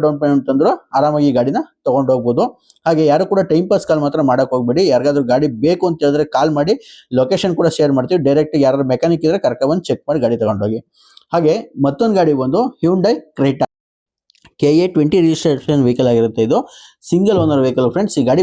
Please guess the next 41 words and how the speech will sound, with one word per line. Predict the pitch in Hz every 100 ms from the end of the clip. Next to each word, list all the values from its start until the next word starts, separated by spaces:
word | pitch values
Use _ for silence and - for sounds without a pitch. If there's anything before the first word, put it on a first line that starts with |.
| 139
ಮಾಡಲ್ | 123 214 151
ಬಂದು | 127 147
ಟ್ವೆಂಟಿ | 139 156 160 240
ಟ್ವೆಂಟಿ | 160 151
ಒನ್ | 175 143
ಮಾಡಲ್ | 127 123
ಗಾಡಿ, | 123 123
ಎರಡ್ | 135 143
ಸಾವಿರದ | 160 160
ಇಪ್ಪತ್ತೊಂದನೇ | - 117 156 143 139
ಮಾಡಲ್ | 127 120
ಗಾಡಿ, | 120 185
ಸಿಂಗಲ್ | - 156 175 160
ಓನರ್ | 143 135
ವೆಹಿಕಲ್ | 131 131 123
ಆಗಿರುತ್ತೆ. | 117 113 254 - - - - 151
ಇದು | 202
ಅಷ್ಟೇ | 196 165
ಹಂಡ್ರೆಡ್ | 139 143 170
ಪರ್ಸೆಂಟ್ | 156 156 139
ಆಕ್ಸಿಡೆಂಟ್ | 127 160 139
ಫ್ರೀ | 151
ವೆಹಿಕಲ್, | 131 131 156 151
ಯಾವುದೇ | 117 175 143
ಆಕ್ಸಿಡೆಂಟ್ | 131 139 120
ಆಗಿರಲ್ಲ. | 117 110 117 180 131
ಓವರ್ | 151 180
ಆಲ್ | 180
ಬಾಡಿ | 135 143
ಲೈನ್ | 147 139
ನೋಡ್ಕೊತು | 131 127 117 117
ಅಂದ್ರೆ | 120 139
ಯಾವುದೇ | - 139 123
ಡೆಂಟು, | 120 135 147
ಸ್ಕ್ರಾಚ್ | - 131 135 127
ಏನಿಲ್ಲ, | 131 139 113
ಅಷ್ಟು | 113 143
neat | 127 151 156
and | 139
clean | 143 135
ಆಗಿ | 165